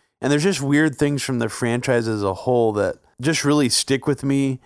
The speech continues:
I can even just tell someone, like, one sentence that'll pique their interest, uh, as to why they should watch one of the Phantasm movies just by telling them something that's, like, weird that happened in one of them.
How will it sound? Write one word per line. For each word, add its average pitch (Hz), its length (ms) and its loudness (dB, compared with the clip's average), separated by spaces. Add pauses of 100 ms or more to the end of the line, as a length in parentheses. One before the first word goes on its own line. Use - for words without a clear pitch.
(100)
I 139 140 2
can 147 280 -2
even 170 280 -2
just 147 220 -2
tell 139 240 2
someone, 123 340 0
like, 107 160 -2
one 120 320 2
sentence 117 720 -2 (220)
that'll 120 220 2
pique - 340 -6
their 135 160 2
interest, 120 580 -2 (100)
uh, 113 220 2
as 117 280 0
to 123 80 -2
why 117 200 4
they 120 100 2
should 113 200 -4
watch 110 420 2
one 117 120 0
of 113 60 -2
the 104 100 -4
Phantasm 110 600 -2
movies 101 480 -4 (420)
just 135 140 -4
by 147 120 4
telling 156 320 2
them 131 140 0
something 131 360 -2
that's, 113 180 -2
like, 107 160 -2
weird 113 460 0
that 101 140 -2
happened 107 340 -2
in 110 60 -2
one 104 160 2
of 104 60 -4
them. 101 260 -4